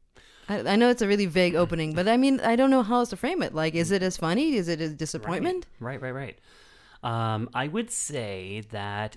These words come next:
Speaker 2: it is, it, it, it is a really tough thing to follow a movie like the first one, 'cause the first one really did kind of break the mold.
Speaker 1: Mm-hmm.
Speaker 2: And it was such a surprise, and it was so funny in such unexpected
Speaker 1: Mm.
Speaker 2: ways.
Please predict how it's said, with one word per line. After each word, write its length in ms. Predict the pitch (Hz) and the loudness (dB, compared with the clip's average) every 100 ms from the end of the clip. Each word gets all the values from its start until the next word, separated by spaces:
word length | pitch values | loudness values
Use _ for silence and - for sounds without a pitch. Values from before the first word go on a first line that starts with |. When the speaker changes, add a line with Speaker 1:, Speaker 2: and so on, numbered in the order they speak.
| - | -10
Speaker 2:
it 340 | 123 127 - _ | -6 -6 -8 _
is, 960 | 127 120 113 110 110 107 110 110 113 - | -8 -4 -4 -4 -4 -4 -6 -6 -6 -6
it, 180 | 147 - | -8 -6
it, 140 | 147 - | -8 -6
it 140 | 135 | -6
is 140 | 147 165 | -4 -4
a 60 | |
really 180 | 147 139 | -4 -4
tough 320 | 131 131 120 | -4 -6 -6
thing 360 | - 113 104 104 | -6 -6 -6 -8
to 280 | - 117 107 | -10 -10 -10
follow 320 | - 98 85 | -6 -6 -6
a 60 | 98 | -10
movie 200 | 98 95 | -10 -14
like 120 | 90 | -12
the 60 | 104 | -12
first 260 | - - | -12 -12
one, 160 | - 127 | -10 -10
'cause 80 | 139 | -8
the 80 | 151 | -6
first 280 | 165 - | -6 -6
one 160 | 143 143 | -4 -4
really 280 | 143 139 131 | -4 -4 -6
did 320 | 117 135 120 | -4 -6 -6
kind 200 | - 117 | -8 -8
of 120 | 107 - | -8 -8
break 240 | 95 - | -10 -8
the 60 | 135 | -6
mold. 380 | 185 180 - 170 | -4 -4 -4 -6
Speaker 1:
Mm-hmm. 300 | 143 160 165 - _ _ 110 | -6 -6 -8 -10 _ _ -8
Speaker 2:
And 240 | 107 104 | -6 -4
it 80 | 95 | -6
was 120 | 104 | -8
such 220 | - 120 | -8 -8
a 20 | - | -8
surprise, 800 | - - 101 92 95 95 110 - | -12 -12 -12 -12 -12 -14 -16 -14
and 160 | 104 101 | -12 -10
it 60 | |
was 140 | 110 107 | -10 -10
so 360 | - 120 131 143 | -4 -2 -2 -4
funny 480 | - 123 107 104 | -6 -4 -4 -4
in 100 | 104 | -4
such 200 | 104 113 | -4 -6
unexpected 540 | - 110 117 - 120 135 | -6 -8 -8 -10 -10 -10
Speaker 1:
Mm. 60 | 101 | -8
Speaker 2:
ways. 560 | 101 101 85 104 113 | -8 -6 -6 -8 -10